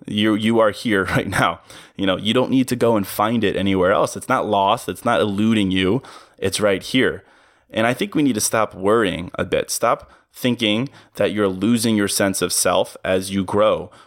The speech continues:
or that you need to go and find that self. You don't. I really don't think you do. You know, you're doing it right now, whether you realize it or not. And all those things that you love about yourself that you might be looking back and thinking fondly of, you still have them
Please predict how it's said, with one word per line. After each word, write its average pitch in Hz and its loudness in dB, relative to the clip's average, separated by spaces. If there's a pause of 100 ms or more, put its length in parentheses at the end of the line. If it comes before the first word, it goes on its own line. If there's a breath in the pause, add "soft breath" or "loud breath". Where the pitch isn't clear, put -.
or 98 -6
that 95 0
you 104 0
need 104 0
to 101 0
go 101 2
and 95 -2
find 107 -2 (320 soft breath)
that 90 0
self. - -6
You 117 -4
don't. 117 -2
I 101 0
really 123 2
don't 123 -2
think 123 -2
you 113 0
do. 123 0 (340 loud breath)
You 107 0
know, 101 2
you're 110 -2
doing 131 2
it 104 0
right 107 2
now, 110 2
whether 110 0
you 104 2
realize 101 2
it 95 0
or 92 0
not. 104 -2 (280 loud breath)
And 101 0
all 123 2
those 156 -2
things 131 0
that 95 2
you 101 -4
love 95 2
about 98 0
yourself 101 -2 (300 soft breath)
that 98 2
you 101 0
might 98 2
be 101 -2
looking 101 0
back 95 0
and 95 -8
thinking 98 -4
fondly 95 0
of, 131 0 (640 soft breath)
you 117 0
still 151 -2
have 110 0
them 90 -2